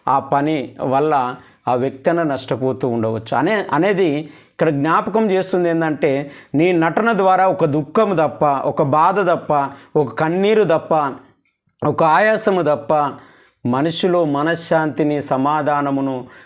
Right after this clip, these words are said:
నెమ్మదిని అనుభవించలేని అనుభవింప చేయలేనటువంటి స్థితిలోనే మిగిలిపోయే వారముగా ఉంటున్నాం. తమను మంచివాడుగా అనిపించుకోవడానికి అధికారి, నాయకుడు లేదా తల్లిదండ్రులు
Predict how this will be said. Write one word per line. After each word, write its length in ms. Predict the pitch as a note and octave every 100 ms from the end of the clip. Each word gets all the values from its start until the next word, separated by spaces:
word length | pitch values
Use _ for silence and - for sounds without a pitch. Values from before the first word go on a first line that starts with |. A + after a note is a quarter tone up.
| -
నెమ్మదిని 800 | B2 C3+ D#3 E3+ D#3+ E3 D#3+ D3+ - -
అనుభవించలేని 1300 | A#2+ C#3 D3+ D#3+ D#3 D3+ - D3 C3+ D3 D3+ E3+ E3+ - _ _ _ _
అనుభవింప 680 | D3+ D3+ F#3 G#3 G3+ G3+ D#3 F#3 - -
చేయలేనటువంటి 880 | D3+ E3 E3 D#3+ D3 D3+ C#3+ - C3
స్థితిలోనే 760 | A#2 A2+ D3+ C#3+ C#3 C3 B2 B2 - _ B2
మిగిలిపోయే 600 | B2 C3 D#3 D#3 C#3 C#3
వారముగా 520 | B2 B2 B2+ B2 A#2+
ఉంటున్నాం. 720 | A#2+ A#2 A#2 A#2+ A#2+ A2+ G#2+ - _ _ _ _ _ _ C3
తమను 260 | C3+ C3+
మంచివాడుగా 760 | C3 C#3 B2+ E3 D3+ D3+ D3+ D3
అనిపించుకోవడానికి 1160 | C#3+ C#3+ C#3 - - D3 C#3+ C#3+ C#3+ C#3+ C#3+ - _ _ _ -
అధికారి, 680 | C3 C3+ D#3 E3+ D#3+ D#3 D#3+
నాయకుడు 600 | C3 C3+ D#3+ D#3 D#3+ D#3
లేదా 260 | C#3+ C#3+ C#3
తల్లిదండ్రులు 840 | C#3 C#3 D3+ D#3 D3 D3+ D#3